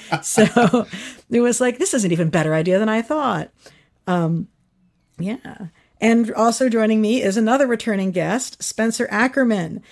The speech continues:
journalist and author of Reign of Terror, How the nine eleven Era Destabilized America and Produced Trump,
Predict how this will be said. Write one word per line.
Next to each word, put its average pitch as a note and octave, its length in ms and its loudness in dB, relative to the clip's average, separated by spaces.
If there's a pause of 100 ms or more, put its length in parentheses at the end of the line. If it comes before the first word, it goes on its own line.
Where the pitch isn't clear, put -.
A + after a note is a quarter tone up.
(120)
journalist G#3+ 540 0
and F3+ 100 -2
author F#3+ 340 -2
of E3 380 -2
Reign G#3+ 220 2
of G3 120 -2
Terror, F3+ 460 0
How F3+ 140 -2
the F3 80 -4
nine F3 220 -2
eleven F3+ 280 -2
Era E3 260 -4
Destabilized D#3+ 640 -6
America D#3+ 380 -4
and F3+ 120 -4
Produced D#3+ 400 -6
Trump, F#3+ 360 -2